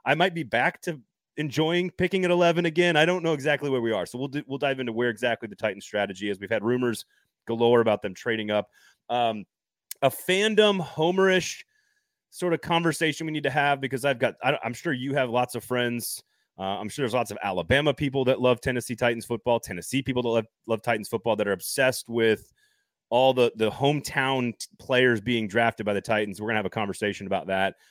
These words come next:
Certainly a lot of those guys going in the first round. Um, a little bit of a conversation about balancing analytics and sort of, I guess, traditional, how to make, ma-, this is obviously a problem that John Robinson had. Ran Carthon doesn't seem to have this problem, but balancing analytics, data,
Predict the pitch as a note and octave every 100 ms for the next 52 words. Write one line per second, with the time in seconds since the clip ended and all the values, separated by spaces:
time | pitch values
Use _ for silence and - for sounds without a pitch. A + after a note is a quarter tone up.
0 | _ - A#2+ A2 G2+ G2 F#2+ G2 F#2+ F2+
1 | F#2 F2 - F2+ - A2 A#2+ A#2 A2 G#2+
2 | G2+ G2 G2+ F#2 _ C#3 D#3 G#3 G#3 D#3+
3 | B2 D3 C#3 B2 C3+ A#2+ A#2 G#2+ E2+ G#2+
4 | A2+ B2+ A#2+ C3+ A#2 A2 G#2+ A2 A#2+ -
5 | - - _ _ _ - G2+ A#2+ A2 G#2+
6 | G#2+ - - G#2+ F2+ A#2+ - C#3+ C#3+ D#3
7 | - _ _ _ - B2 C3 B2 B2+ B2+
8 | C3 - F2+ A2+ B2+ A#2 B2+ B2+ A#2+ B2
9 | - C3 B2+ C3 A#2+ B2+ B2+ B2 A#2 C3
10 | B2 B2 A2+ A2 G#2 B2 A#2 A#2 A2 G2
11 | - C#3 B2+ B2 B2 A#2 - B2 A#2 A2+
12 | G2 E2 A#2 B2+ - A#2 A2+ G#2+ A2+ A2
13 | - F2+ A2 G#2+ G#2+